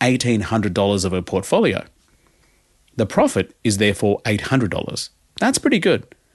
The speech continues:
Now let's use another situation where Amy buys a thousand shares in company A B C stock. Each share is now purchased for ten dollars. That's an investment of ten thousand dollars.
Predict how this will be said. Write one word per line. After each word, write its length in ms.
Now 140
let's 320
use 180
another 340
situation 640
where 120
Amy 260
buys 340
a 60
thousand 480
shares 320
in 120
company 520
A 160
B 180
C 220
stock. 420
Each 200
share 260
is 120
now 220
purchased 420
for 160
ten 300
dollars. 360
That's 240
an 80
investment 420
of 100
ten 220
thousand 380
dollars. 400